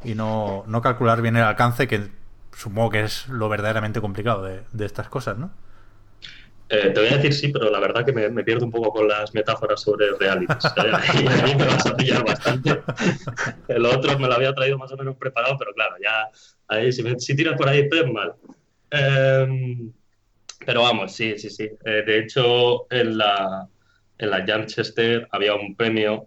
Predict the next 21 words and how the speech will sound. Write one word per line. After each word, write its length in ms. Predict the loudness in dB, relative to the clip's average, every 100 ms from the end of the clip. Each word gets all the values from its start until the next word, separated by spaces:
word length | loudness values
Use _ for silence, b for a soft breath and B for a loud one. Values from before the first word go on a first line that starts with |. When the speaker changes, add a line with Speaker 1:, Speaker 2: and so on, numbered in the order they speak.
| -12
Speaker 2:
porque 300 | -12 -10 -4
es 120 | -2 0
la 100 | 0
más 180 | 0 -2
reciente 560 | -2 -2 0 0 0
que 100 | 0
he 20 | -2
hecho 180 | -2
así 300 | -6 -4 -6 -6
a 80 | -8
nivel 240 | -4 -2
grande, 320 | 0 0 -2 -8 B B B B _ -2
a 100 | 2
nivel 320 | 4 2 2
pe-, 260 | 0 2 2
y 140 | 0
personalmente, 800 | -4 -6 -2 0 2 0 0 0
y 120 | 2
había 200 | 2 2
un 100 | 0
premio 460 | 0 0 2 0